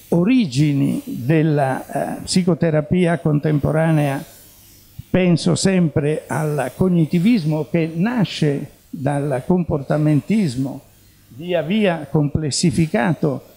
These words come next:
ma che ha alcune caratteristiche che sono proprie del fondamento stimolo-risposta.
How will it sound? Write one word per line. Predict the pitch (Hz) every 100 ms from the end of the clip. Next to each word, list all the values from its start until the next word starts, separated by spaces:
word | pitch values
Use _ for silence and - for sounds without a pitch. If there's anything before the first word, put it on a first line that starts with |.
| - _ _ _ _ _ _
ma | 196 208 202
che | - 262
ha | 254
alcune | 208 - 277 247 185
caratteristiche | 180 175 - 160 202 220 - 143 160
che | 151
sono | 175 247 196 139
proprie | - 247 262 - 156 147 135 -
del | 139 160
fondamento | - 214 190 160 156 175 160 175
stimolo-risposta. | 156 - 165 156 135 135 - - 139 - - -